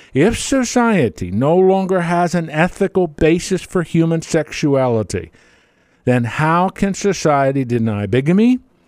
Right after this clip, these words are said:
or polygamy? As our culture now looks at human sexuality,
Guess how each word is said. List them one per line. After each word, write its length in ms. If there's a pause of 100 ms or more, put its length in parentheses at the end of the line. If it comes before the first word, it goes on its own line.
(280)
or 260
polygamy? 720 (1000)
As 220
our 300
culture 600
now 500
looks 540
at 120
human 320
sexuality, 1040